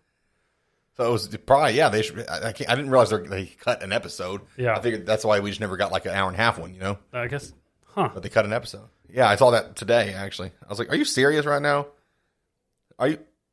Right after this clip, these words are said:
Speaker 1: are you serious right now?"
Speaker 2: That's fair. Um, this one was interesting, I thought, because we talked about this with WandaVision, that as a fan, as fans on Twitter and Instagram really hyped up a lot of things in WandaVision, which is why the, the final really felt like, well, this wasn't, like,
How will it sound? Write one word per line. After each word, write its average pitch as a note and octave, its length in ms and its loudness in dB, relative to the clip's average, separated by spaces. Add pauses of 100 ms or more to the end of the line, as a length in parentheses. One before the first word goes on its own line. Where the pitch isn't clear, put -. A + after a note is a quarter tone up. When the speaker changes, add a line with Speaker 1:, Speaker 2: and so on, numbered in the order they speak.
Speaker 1:
are C3+ 100 8
you B2 80 8
serious D#3+ 420 4
right D#3 180 6
now?" - 200 -2
Speaker 2:
That's A#2+ 160 -2
fair. A2+ 260 -6 (340)
Um, C3+ 260 4
this D#3+ 180 4
one F3+ 120 4
was A2+ 400 0 (420)
interesting, D3 540 -4
I C3+ 180 -2
thought, C#3+ 300 2
because A#2+ 220 -2
we C3 120 0
talked A#2+ 240 0
about A2 180 0
this A2+ 140 -6
with B2 100 -8
WandaVision, A2 480 -2
that G#2+ 200 -2 (880)
as B2 180 2
a A2+ 360 0 (560)
fan, D#3 840 -2
as C3 340 0
fans C#3+ 600 -4
on A2 180 -4
Twitter B2+ 380 -2
and B2+ 80 -6
Instagram B2+ 460 -4 (220)
really B2+ 280 6
hyped A2 340 0
up A2 200 0
a B2+ 40 -2
lot G#2+ 220 0
of G2+ 60 -8
things G#2+ 200 -4
in G#2 80 -4
WandaVision, A2+ 520 -6
which A#2 180 -2
is A#2 100 -2
why A2+ 160 0
the, A2 200 0
the A2+ 140 -8
final G#2+ 320 -2
really G#2+ 220 -4
felt G#2+ 200 -6
like, G#2 180 -10
well, D3 120 -6
this F#3+ 200 -8
wasn't, A2+ 260 -4
like, G#2 240 -6